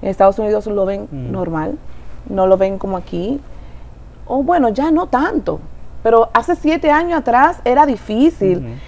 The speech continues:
Speaker 1: En República Dominicana era muy difícil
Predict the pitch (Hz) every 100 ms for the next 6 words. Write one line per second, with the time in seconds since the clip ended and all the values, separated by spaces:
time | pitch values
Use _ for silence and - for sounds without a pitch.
0 | - - 233 233 233 247 269 262 254 240
1 | 226 233 277 240 208 202 214 247 262 196
2 | 190 - 180 170 - -